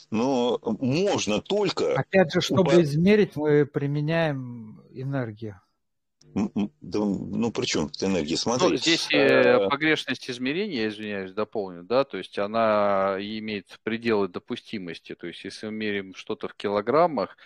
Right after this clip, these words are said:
Speaker 3: а погрешность там одна тысячная грамма, то как бы в некоторых случаях это допустимо. То есть затрачиваемая на измерение энергия существенно меньше,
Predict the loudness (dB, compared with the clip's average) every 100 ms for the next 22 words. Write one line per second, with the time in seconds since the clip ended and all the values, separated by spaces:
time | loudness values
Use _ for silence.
0 | -20 -20 _ 0 4 6 4 2 -2 -2
1 | -4 -4 -10 -4 -2 -2 -2 -4 -8 -10
2 | -12 -12 -10 -8 -2 0 2 0 -8 -10
3 | -10 -10 -14 -12 -12 -10 -14 -10 -10 -8
4 | -12 -10 -14 -14 -14 -14 -12 -12 -12 -16
5 | -16 -16 -18 -16 -16 -2 0 2 2 0
6 | -6 -8 -10 -10 -10 -10 -12 -8 -6 -6
7 | -6 -2 -2 0 -2 -4 -8 -6 -6 -6
8 | -6 -4 -4 -2 -4